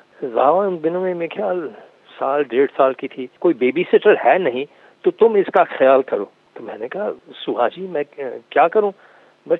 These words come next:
ठीक है, तुम प्रैम में लेकर आगे पीछे घूमो उनके साथ।" और मैं सूट टाई पहनी हुई है और अराफात और मिसेस अराफात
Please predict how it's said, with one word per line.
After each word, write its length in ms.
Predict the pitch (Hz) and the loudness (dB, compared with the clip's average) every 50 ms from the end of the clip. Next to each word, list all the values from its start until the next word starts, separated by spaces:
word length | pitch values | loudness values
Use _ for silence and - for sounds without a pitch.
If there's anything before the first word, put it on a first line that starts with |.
| - 151 | -2 -4
ठीक 180 | 156 - - | -4 -2 -2
है, 60 | 269 | -2
तुम 200 | 262 - 240 220 | 0 2 0 0
प्रैम 400 | 180 _ - 139 127 131 151 170 | 0 _ 0 2 4 4 4 4
में 120 | 196 196 185 | 4 4 2
लेकर 340 | 170 160 160 160 - 208 180 | 4 4 2 4 2 2 2
आगे 280 | - 127 127 135 165 | 2 2 0 0 -2
पीछे 320 | 170 - 165 143 - 190 175 | -2 -2 0 2 2 2 2
घूमो 320 | - 104 123 135 160 196 | 2 0 -2 0 2 2
उनके 180 | 214 214 240 226 | 2 4 2 0
साथ।" 300 | - 220 240 302 - - _ _ _ - | 2 0 -2 -2 -4 -18 _ _ _ -4
और 200 | - 135 131 113 | 2 2 2 2
मैं 280 | 104 107 107 117 147 156 - | 0 -4 -6 -4 -4 -6 -6
सूट 540 | - - - - - 113 135 160 170 - - | -10 -16 -14 -10 -6 -4 -4 -4 -6 -8 -12
टाई 360 | - - 92 98 104 117 123 | -10 -6 -4 -2 0 -2 -2
पहनी 360 | - - 117 101 107 107 117 | -2 -4 -4 -4 -4 -4 -6
हुई 240 | 120 113 113 113 117 | -6 -6 -6 -4 -4
है 180 | 120 139 - - _ _ _ _ - - - - - | -4 -4 -4 -8 _ _ _ _ -20 -20 -20 -16 -10
और 140 | - - - _ - - | -10 -10 -10 _ -6 -4
अराफात 600 | 101 117 131 139 - - 131 139 151 151 - - | -2 0 0 -2 -2 0 0 0 0 0 -2 -2
और 140 | 135 120 104 | -2 -2 -2
मिसेस 340 | 101 107 101 - - 139 - | -2 -6 -12 -10 -8 -8 -6
अराफात 480 | 107 104 110 120 - - 135 131 123 | -6 -4 -4 -4 -4 -2 -2 -4 -4